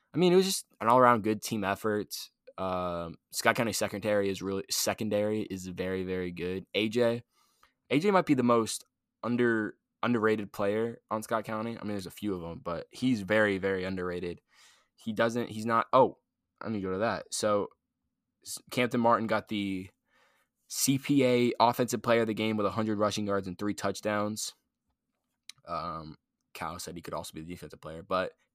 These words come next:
A J Young, team high seven tackles, is Brick House Properties Player of the Game. I'm not sponsored by either of them, so I don't know why I just said that. But just as talking about A J, um, it was a,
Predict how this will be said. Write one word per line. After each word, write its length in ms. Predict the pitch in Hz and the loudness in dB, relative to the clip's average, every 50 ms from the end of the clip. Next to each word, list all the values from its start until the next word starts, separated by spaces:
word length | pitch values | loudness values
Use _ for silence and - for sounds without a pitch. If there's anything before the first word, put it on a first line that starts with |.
| _ | _
A 100 | - 107 | -4 -4
J 120 | 107 107 110 | -2 0 -2
Young, 580 | 107 101 104 107 104 107 110 113 113 117 107 - | -2 0 2 4 4 4 4 2 0 -4 -8 -10
team 180 | - - 113 101 | -6 -6 -4 -2
high 160 | 113 110 107 | 0 0 0
seven 340 | 98 - - 110 110 113 110 | -2 2 2 2 4 4 0
tackles, 500 | - - 104 107 101 - 107 104 98 - | 2 2 2 2 2 0 -2 -4 -2 -4
is 140 | 98 101 92 | -6 -6 -6
Brick 300 | - - 107 110 - - | -2 0 0 0 0 0
House 360 | - 104 107 107 101 - - - _ | 2 4 4 4 4 0 -6 -10 _
Properties 500 | - - 120 117 - 120 113 113 107 95 | -2 0 0 0 0 0 -2 -2 -4 -4
Player 420 | - - - - 110 113 117 113 110 | -8 -12 -2 2 4 4 6 4 4
of 180 | - 107 98 | 2 0 -2
the 80 | 104 101 | -2 -2
Game. 360 | 101 104 104 107 110 113 113 - - - - - - - _ _ _ - | 0 0 0 0 0 -2 -4 -8 -16 -20 -20 -20 -20 -20 _ _ _ -8
I'm 80 | 101 | -4
not 120 | 104 107 98 | -4 -4 -2
sponsored 300 | - 110 110 95 104 98 | 0 0 0 0 0 -2
by 80 | 101 - | -2 -2
either 200 | 107 107 101 101 | 0 0 0 0
of 80 | 98 | -2
them, 200 | 98 101 101 101 | -2 -2 -4 -6
so 120 | 95 - 98 | -6 -4 -4
I 20 | |
don't 80 | 98 101 | -4 -2
know 60 | 98 | -2
why 160 | 101 101 95 | -2 -2 -2
I 60 | 98 | -2
just 180 | 95 95 92 - | -6 -8 -8 -6
said 140 | 104 104 98 | -6 -4 -4
that. 200 | 98 98 98 95 - _ _ _ _ _ _ _ _ _ _ _ _ _ | -4 -4 -4 -6 -8 _ _ _ _ _ _ _ _ _ _ _ _ _
But 260 | 107 110 110 110 104 - _ _ _ _ _ _ _ 107 107 | 2 4 4 4 2 0 _ _ _ _ _ _ _ -14 -2
just 240 | 101 117 110 - | 0 0 0 0
as 80 | 107 101 | -2 0
talking 180 | 101 110 101 101 | 0 0 2 2
about 120 | 101 95 | 0 0
A 80 | 101 95 | 0 0
J, 320 | 98 98 98 95 98 101 _ _ _ _ _ _ _ - - - - - _ _ _ - | 0 -2 -2 -2 -4 -8 _ _ _ _ _ _ _ -20 -20 -20 -20 -20 _ _ _ -10
um, 420 | 95 104 101 98 98 98 95 92 - _ _ - | -6 -4 -4 -2 -4 -4 -8 -10 -14 _ _ -8
it 60 | 101 | -6
was 180 | 104 107 101 | -6 -4 -2
a, 400 | 101 104 101 95 92 92 87 85 | -2 -2 0 0 -2 -4 -6 -8